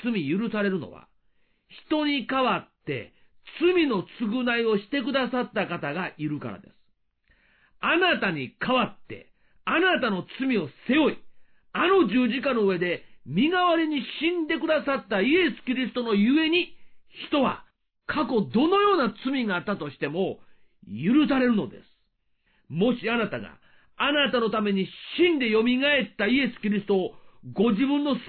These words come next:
救い主とするなら、神もイエス・キリストにおいてあなたを豊かに許し、受け入れ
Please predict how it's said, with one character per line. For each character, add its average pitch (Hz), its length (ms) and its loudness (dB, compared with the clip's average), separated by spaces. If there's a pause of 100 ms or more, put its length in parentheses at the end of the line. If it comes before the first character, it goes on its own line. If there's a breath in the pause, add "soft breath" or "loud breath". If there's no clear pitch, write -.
救 349 120 6
い 403 80 6
主 320 180 2
と 208 120 -2
す - 120 -12
る 262 120 2
な 214 120 0
ら、 104 180 -10 (640)
神 330 400 2
も 175 260 0 (280)
イ 247 200 2
エ 269 120 2
ス・ - 180 -10
キ 220 140 -2
リ 220 140 0
ス - 40 -14
ト 220 120 0
に 202 100 0
お 190 80 2
い 156 100 -2
て 117 320 -6 (360)
あ 196 140 -4
な 196 180 -2
た 147 180 -8
を 120 160 -6
豊 175 600 -2
か 220 140 -2
に 165 180 0
許 247 220 2
し、 - 380 -8 (640)
受 202 160 2
け 269 160 0
入 277 140 2
れ - 240 -2